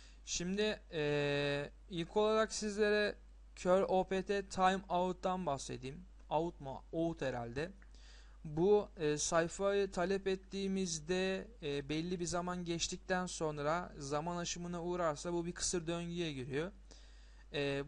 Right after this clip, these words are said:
bunu zaman aşımını sıfırlamamız gerekiyor. Yani kapatmamız gerekiyor. Sonsuz bir, e, sayı olarak belirlersek bir zaman aşımına uğramayacaktır asla.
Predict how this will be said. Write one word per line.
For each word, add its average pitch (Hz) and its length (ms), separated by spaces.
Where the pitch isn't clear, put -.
bunu 208 400
zaman 175 360
aşımını 185 640
sıfırlamamız 208 840
gerekiyor. 139 420
Yani 165 180
kapatmamız 190 640
gerekiyor. 139 300
Sonsuz 165 560
bir, 151 120
e, 139 320
sayı 151 460
olarak 135 440
belirlersek 160 720
bir 165 120
zaman 156 320
aşımına 170 380
uğramayacaktır 160 600
asla. 143 500